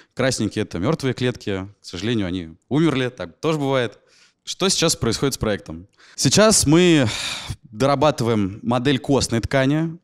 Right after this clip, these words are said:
А, то есть изначально мы запускали просто клетки, смотрели, как они реагируют на внеклеточный матрикс.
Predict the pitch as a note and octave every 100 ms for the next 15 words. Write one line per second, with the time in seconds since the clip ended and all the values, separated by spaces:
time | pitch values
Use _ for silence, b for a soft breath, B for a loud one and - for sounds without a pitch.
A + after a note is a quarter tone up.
0 | - G#2+ F#2 G2+ F#2+ G#2 A#2+ D#3 B2 G#2
1 | F#2+ - F#2+ A2+ G#2+ F#2 E3+ G3+ E3+ D#3+
2 | D#3 - C#3 A#2+ A2 G#2 - G#2 A#2 F#2+
3 | F2+ F#2+ F#2 F2 F#2+ G#2 G#2 F2 - F2+
4 | E2 E2+ F2+ G#2 F#2 - C3+ F#3 D3+